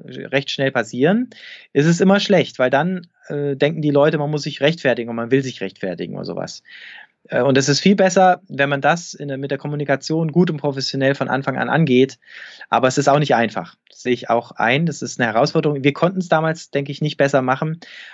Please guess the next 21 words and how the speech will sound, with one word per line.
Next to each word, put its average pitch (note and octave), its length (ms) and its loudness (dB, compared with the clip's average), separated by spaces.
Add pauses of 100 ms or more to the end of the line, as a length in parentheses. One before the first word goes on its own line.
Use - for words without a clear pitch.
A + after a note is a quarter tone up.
Aber C3 180 -4
wir C#3 100 2
haben D3+ 120 0
gelernt C#3+ 580 2
daraus G3 640 -2 (160)
und C#3+ 420 -6 (500)
wir B2+ 120 0
haben D3 80 0
jetzt D#3+ 160 -2
zumindest E3 360 -2
mal A#2+ 80 -4
eine F#3+ 240 2
Person F#3+ 360 -2
im F3+ 100 -6
Unternehmen, E3+ 600 -2
die D#3 100 -6
sich D3 200 -8
für C#3+ 100 -2
Kommunikation, C#3+ 1120 -2
äh, C3+ 480 2
äh, B2+ 60 -6